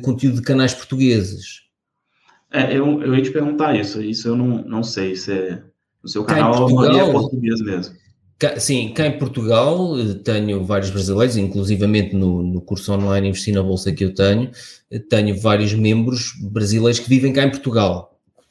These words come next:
Speaker 1: Eh,
Speaker 2: Uhum. Ah, sim.
Speaker 1: mas não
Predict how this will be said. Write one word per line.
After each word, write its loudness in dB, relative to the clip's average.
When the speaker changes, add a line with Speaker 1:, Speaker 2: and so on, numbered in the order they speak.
Speaker 1:
Eh, -16
Speaker 2:
Uhum. -8
Ah, -6
sim. -2
Speaker 1:
mas -2
não -2